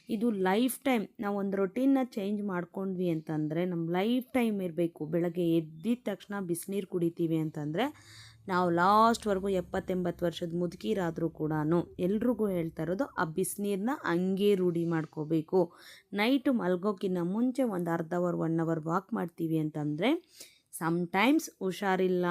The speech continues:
ಅಥವಾ ಎಲ್ಲಾದ್ರೂ ಎಮರ್ಜೆನ್ಸಿ ಅಲ್ಲೆಲ್ಲ ವಾಕ್ ಮಾಡೋಕ್ಕಾಗಲ್ಲ ಅನ್ನೋ ಒಂದು,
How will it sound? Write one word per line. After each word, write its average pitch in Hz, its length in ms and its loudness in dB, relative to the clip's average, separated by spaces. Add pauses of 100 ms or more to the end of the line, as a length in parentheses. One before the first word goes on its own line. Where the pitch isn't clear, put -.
(340)
ಅಥವಾ 175 280 -2
ಎಲ್ಲಾದ್ರೂ 175 580 0
ಎಮರ್ಜೆನ್ಸಿ 170 840 0
ಅಲ್ಲೆಲ್ಲ 175 380 2
ವಾಕ್ 165 320 -2
ಮಾಡೋಕ್ಕಾಗಲ್ಲ 160 680 -2 (280)
ಅನ್ನೋ 190 640 0
ಒಂದು, 175 460 0